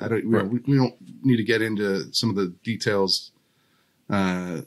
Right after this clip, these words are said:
Speaker 1: I don't know if he wants them identified, but he's
Speaker 2: Sure.
Speaker 1: just, uh, he's asking basically about, uh,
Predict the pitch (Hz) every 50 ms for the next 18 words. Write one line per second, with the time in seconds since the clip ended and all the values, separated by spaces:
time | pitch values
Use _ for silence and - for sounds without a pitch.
0 | _ _ - - 104 98 95 95 87 - - 98 98 95 95 - - 101 92 90
1 | 90 85 73 92 87 87 123 117 98 92 - 98 87 92 92 90 98 92 80 -
2 | _ _ _ _ _ - - 131 110 82 - - 160 - - - 135 117 117 143
3 | 139 165 170 175 165 - - 156 139 120 104 113 117 110 - 117 - - 113 107
4 | 101 95 95 92 90 90 87 - _ _ _ _ _ _ _ _ _ _ _ _
5 | _ _ _ _ _ _ _ - - 101 104 101 98 95